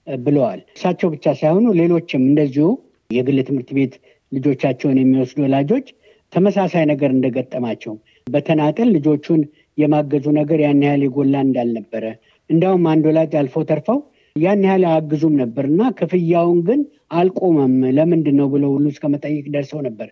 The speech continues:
የበለጠ የተሻለ ሆኖ ያገኙት አብዛኞቹ ወላጆች የህዝብ ትምህርት ቤት፣ የህዝብ ትምህርት ቤት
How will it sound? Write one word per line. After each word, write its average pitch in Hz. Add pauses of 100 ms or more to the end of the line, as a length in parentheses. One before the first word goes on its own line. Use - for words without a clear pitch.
(140)
የበለጠ 175 (160)
የተሻለ 147
ሆኖ 139
ያገኙት 135
አብዛኞቹ 139
ወላጆች 131 (360)
የህዝብ 143
ትምህርት 131
ቤት፣ 127
የህዝብ 196
ትምህርት 180
ቤት 175